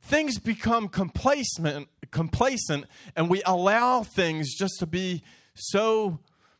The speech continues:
muddy in our life, in our walk with the Lord. And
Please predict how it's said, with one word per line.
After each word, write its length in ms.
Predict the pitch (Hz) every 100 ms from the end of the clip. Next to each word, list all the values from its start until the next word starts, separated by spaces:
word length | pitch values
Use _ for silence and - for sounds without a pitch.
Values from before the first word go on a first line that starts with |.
| _ _ _ _ _ _ _ -
muddy 580 | 151 196 226 190 147
in 160 | 139 135
our 160 | 123 120
life, 380 | 113 104 - -
in 160 | 156
our 160 | 160 147
walk 380 | 135 175 196 165
with 120 | 160
the 100 | 151
Lord. 540 | 143 165 143 110 110 -
And 180 | 127